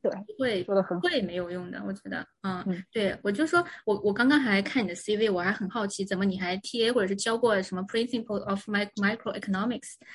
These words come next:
Speaker 1: 哦，对，
Speaker 2: 那我知道了。
Speaker 1: 我以前是微观出身的。
Speaker 2: 对，
Speaker 1: <laughs>
Speaker 2: 那我知道了，就是因为你还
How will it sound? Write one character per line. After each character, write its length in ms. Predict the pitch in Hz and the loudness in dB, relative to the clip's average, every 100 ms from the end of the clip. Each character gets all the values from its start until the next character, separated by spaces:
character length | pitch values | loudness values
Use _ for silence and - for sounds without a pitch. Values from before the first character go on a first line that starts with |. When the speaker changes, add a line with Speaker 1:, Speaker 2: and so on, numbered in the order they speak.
| - | 8
Speaker 1:
哦， 180 | 208 | 10
对， 180 | 185 190 | 10 6
Speaker 2:
那 0 | |
我 0 | |
知 60 | - | 8
道 60 | 185 | 8
了。 20 | |
Speaker 1:
我 80 | 202 | 6
以 20 | |
前 100 | 190 | 4
是 120 | 214 | 6
微 120 | 208 202 | 8 10
观 180 | 196 | 8
出 220 | 208 - 190 | 6 2 -2
身 220 | - 185 | 2 4
的。 80 | 175 - | 4 4
Speaker 2:
对， 240 | 233 240 262 | 6 6 6
Speaker 1:
<laughs> 80 | 311 | 6
Speaker 2:
那 100 | 277 | 6
我 80 | |
知 140 | 220 226 | 6 4
道 140 | 220 | 4
了， 80 | 202 | 4
就 80 | 226 | 4
是 100 | 247 | 2
因 60 | |
为 80 | 233 | 2
你 120 | 214 | 2
还 240 | 185 190 | 2 0